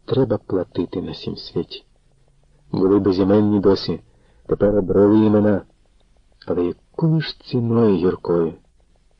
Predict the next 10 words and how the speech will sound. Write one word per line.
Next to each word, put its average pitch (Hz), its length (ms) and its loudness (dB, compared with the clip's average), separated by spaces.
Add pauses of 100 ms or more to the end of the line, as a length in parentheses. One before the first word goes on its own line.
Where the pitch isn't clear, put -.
(220)
Може, 95 220 -6
так - 200 -6
і - 40 -8
треба? - 360 -2 (880)
Безжальність 95 680 -2
історії? 117 560 0 (840)
Я 80 280 0
не 147 140 2
бачив 120 460 -6
неба 87 440 -2